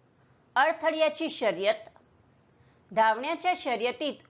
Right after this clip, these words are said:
उपयोगात आणलेली हलकी लाकडी चौकट, अडचणीतून पार पाडणे, धावताना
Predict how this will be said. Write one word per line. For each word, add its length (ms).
उपयोगात 600
आणलेली 560
हलकी 520
लाकडी 400
चौकट, 500
अडचणीतून 800
पार 320
पाडणे, 460
धावताना 600